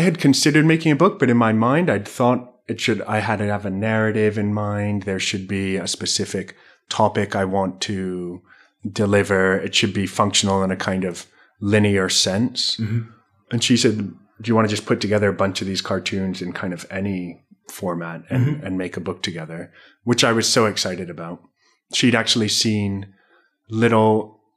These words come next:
Speaker 1: individual drawings in the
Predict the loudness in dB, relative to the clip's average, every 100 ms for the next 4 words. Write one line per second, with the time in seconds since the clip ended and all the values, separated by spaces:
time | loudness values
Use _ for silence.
0 | 0 2 2 0 2 2 2 2 2 2
1 | 2 0 -4 -4 -2 0 -2 -2 -4 -4
2 | -2 -4 -6 -8